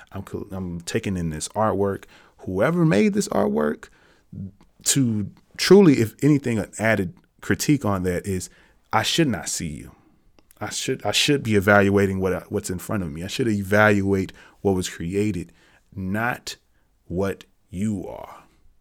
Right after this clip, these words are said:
Those are the takes. That is what you have. Take it as you want. All I can do is just present it.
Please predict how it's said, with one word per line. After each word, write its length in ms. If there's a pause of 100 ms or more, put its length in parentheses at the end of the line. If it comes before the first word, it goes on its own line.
(1400)
Those 240
are 40
the 80
takes. 460 (440)
That 180
is 100
what 180
you 80
have. 380 (520)
Take 240
it 100 (140)
as 220
you 280
want. 220 (640)
All 180
I 40
can 140
do 180
is 60
just 140
present 400
it. 60